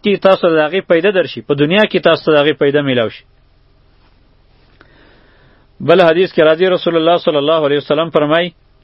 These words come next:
"ذروني ما ترکتکم فانما هلک من کان قبلکم بکثرت سؤالهم و اختلافهم علی انبیائهم." مخکینی خلک چې الله تعالی تباه کړي وو، یهود او نصارا، نو د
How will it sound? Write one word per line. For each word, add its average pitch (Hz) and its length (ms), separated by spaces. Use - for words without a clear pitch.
"ذروني 160 500
ما 165 180
ترکتکم 160 680
فانما 165 600
هلک 151 360
من 165 260
کان 165 260
قبلکم 156 560
بکثرت 156 520
سؤالهم 143 640
و 156 60
اختلافهم 156 760
علی 139 240
انبیائهم." 147 580
مخکینی 165 480
خلک 196 320
چې 180 120
الله 147 240
تعالی 175 260
تباه 151 280
کړي 196 220
وو، 180 160
یهود 160 240
او 143 80
نصارا، 127 440
نو 151 80
د 143 80